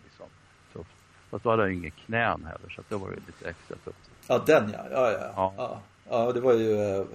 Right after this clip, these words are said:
Speaker 2: det var ju helt sjukt.
Speaker 1: Ja. Mm.
Speaker 2: Ja. Det, jag hörde på någon podd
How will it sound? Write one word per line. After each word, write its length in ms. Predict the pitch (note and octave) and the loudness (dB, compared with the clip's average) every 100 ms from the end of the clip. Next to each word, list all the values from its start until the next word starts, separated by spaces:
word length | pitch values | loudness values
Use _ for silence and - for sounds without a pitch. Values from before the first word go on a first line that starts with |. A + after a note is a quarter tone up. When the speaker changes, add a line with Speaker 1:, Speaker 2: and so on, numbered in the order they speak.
| - G#2+ | -6 -4
Speaker 2:
det 60 | |
var 100 | G#2+ | -2
ju 60 | G2 | -2
helt 300 | G#2 F#2 - | -4 -8 -8
sjukt. 540 | - A#2 E2 - - F2 _ F#2+ | -8 -6 -8 -14 -20 -20 _ -12
Speaker 1:
Ja. 460 | F#2+ F#2+ F#2 F2 G#2 G#2 | -8 -4 0 0 -2 -6
Mm. 140 | F2+ G2+ | -4 -2
Speaker 2:
Ja. 180 | G2 G2+ - - _ _ - | -2 -4 -12 -20 _ _ -14
Det, 160 | G#2+ | -6
jag 360 | A2 G#2+ G2+ G#2+ | -2 0 2 0
hörde 320 | G#2 C#3 G#2+ | 2 2 2
på 140 | G#2 A2+ | 0 0
någon 400 | G#2 G2+ G2 G2 _ - - - | 0 -2 -4 -8 _ -20 -20 -12
podd 240 | - B2+ | -2 -2